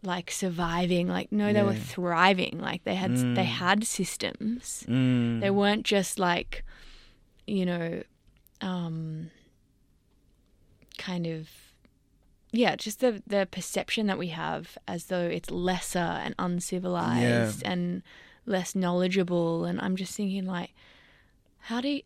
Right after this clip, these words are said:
Speaker 1: how would I even begin to know how to make a fishing pole
Speaker 2: Mm. Mm.
Speaker 1: myself
Speaker 2: Yeah. <laughs>
Speaker 1: with a knife?
Speaker 2: Yeah. I see what you're saying.
Speaker 1: Let alone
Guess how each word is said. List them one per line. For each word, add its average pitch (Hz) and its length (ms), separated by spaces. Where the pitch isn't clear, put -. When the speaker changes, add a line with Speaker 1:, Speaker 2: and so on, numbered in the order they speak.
Speaker 1:
how 247 360
would 269 140
I 202 140
even 185 320
begin 196 640
to 226 140
know 160 460
how 180 160
to 175 80
make 175 320
a - 100
fishing 208 420
pole - 340
Speaker 2:
Mm. 113 480
Mm. 120 380
Speaker 1:
myself 196 760
Speaker 2:
Yeah. 135 340
<laughs> 151 120
Speaker 1:
with 208 160
a 202 60
knife? - 580
Speaker 2:
Yeah. 156 100
I 110 80
see 123 180
what 117 140
you're 120 60
saying. 226 100
Speaker 1:
Let 262 200
alone 233 520